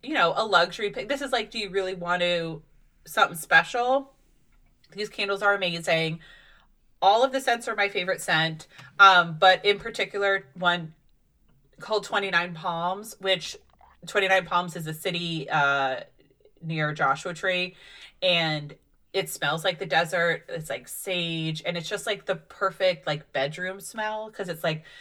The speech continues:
just a hint of sweetness, but not overpoweringly, like, sickly sweet. Um, but you get that sage, and it's a little earthy, and it feels, like, grounded.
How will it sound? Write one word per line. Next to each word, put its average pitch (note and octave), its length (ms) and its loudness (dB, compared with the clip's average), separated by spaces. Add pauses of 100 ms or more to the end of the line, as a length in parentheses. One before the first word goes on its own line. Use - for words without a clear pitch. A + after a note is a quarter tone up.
(160)
just C4 240 -2
a C4 60 2
hint A#3+ 320 -8
of B3+ 100 -4
sweetness, G#3+ 800 -10
but F3+ 160 -2
not F#3 260 0
overpoweringly, F3+ 920 0
like, D#3+ 200 -2
sickly A#3+ 400 -12
sweet. G#3 560 -14 (460)
Um, D#3 580 4 (720)
but - 120 -4
you G#3 100 -6
get G#3+ 140 0
that G#3 180 0
sage, F#3 400 0
and F3+ 80 -10
it's E3+ 120 -10
a F3+ 40 -8
little G3 260 -6
earthy, F#3 480 -4
and E3+ 80 -2
it D#3 120 -14
feels, F3+ 420 0
like, D#3 240 -2
grounded. E3 720 -2